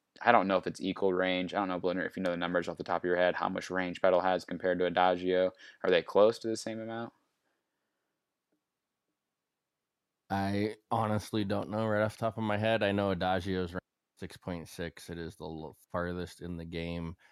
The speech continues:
Speaker 2: not factoring in the Baron and the Lyra perks they get from maxing out their ultimates.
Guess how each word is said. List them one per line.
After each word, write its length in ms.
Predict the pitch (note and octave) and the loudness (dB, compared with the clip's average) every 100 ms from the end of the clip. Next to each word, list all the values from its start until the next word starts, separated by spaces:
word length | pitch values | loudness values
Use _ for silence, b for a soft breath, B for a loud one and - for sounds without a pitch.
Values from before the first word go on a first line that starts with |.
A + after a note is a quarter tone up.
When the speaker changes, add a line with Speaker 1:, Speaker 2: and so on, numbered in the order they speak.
| b _ _ | b _ _
Speaker 2:
not 220 | B2+ G2 | 0 0
factoring 500 | - G2+ - G2+ F#2 | 0 -2 0 0 2
in 140 | F#2 F#2 | 0 -2
the 60 | |
Baron 360 | E2+ F2 F2 F2 | -2 -2 0 0
and 140 | F2+ | -2
the 80 | F2+ | -2
Lyra 640 | F2 F2 F2 E2+ E2+ E2+ - - _ _ | 0 0 0 0 -2 -2 -6 -18 _ _
perks 400 | - G2 E2+ - | -4 -4 -4 -8
they 180 | G2 F2+ | -6 -6
get 220 | F2+ - | -6 -8
from 340 | - E2 E2+ | -10 -10 -8
maxing 380 | D#2+ D#2+ - D#2 | -10 -12 -12 -14
out 200 | D2 D#2+ | -14 -14
their 200 | F2 E2 | -12 -12
ultimates. 640 | E2+ E2 G2 F2+ - - | -12 -10 -10 -10 -12 -18